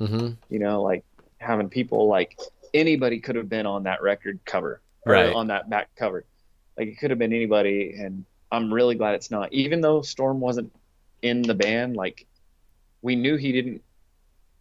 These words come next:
Speaker 2: feel like he wanted to be there.
Speaker 1: Yeah.
Speaker 2: But he, he was helping us out.
Speaker 1: Well,
Speaker 2: And
Speaker 1: well,
Speaker 2: so
Speaker 1: he,
Speaker 2: to us,
Speaker 1: yeah, he even said, like, like, he
Speaker 2: "I'm just
Speaker 1: said,
Speaker 2: helping out."
Speaker 1: yeah, he said he was down to do it, but he's not,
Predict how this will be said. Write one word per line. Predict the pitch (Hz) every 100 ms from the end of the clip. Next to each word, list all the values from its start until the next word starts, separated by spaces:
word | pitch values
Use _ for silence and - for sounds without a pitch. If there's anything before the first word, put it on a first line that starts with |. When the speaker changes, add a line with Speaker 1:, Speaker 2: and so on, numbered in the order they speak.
| _ -
Speaker 2:
feel | 123 117 113 110
like | - 104
he | - 110
wanted | 104 107 110 110
to | 113
be | 117
there. | 120 131 139 - _ _ _ _ _
Speaker 1:
Yeah. | 123 113 98
Speaker 2:
But | 113
he, | 131 -
he | 117
was | 127 113
helping | 139 147 127
us | 107 123
out. | 107 92 - _ _
Speaker 1:
Well, | 143 185 208
Speaker 2:
And | 127
Speaker 1:
well, | 165
Speaker 2:
so | 156
Speaker 1:
he, | -
Speaker 2:
to | -
us, | 139 120 - -
Speaker 1:
yeah, | 180
he | 151 226
even | 208 120
said, | - 156 127
like, | 98 95 - - _ _ _ _ _ _
like, | 120 107
he | 123 -
Speaker 2:
"I'm | 127
just | 123
Speaker 1:
said, | 170
Speaker 2:
helping | 117 107 101
out." | 92 -
Speaker 1:
yeah, | 139
he | 139
said | 143 190
he |
was | 190 131
down | 147 135
to |
do | 101 120
it, | 104
but | 104
he's | 104 107
not, | 117 113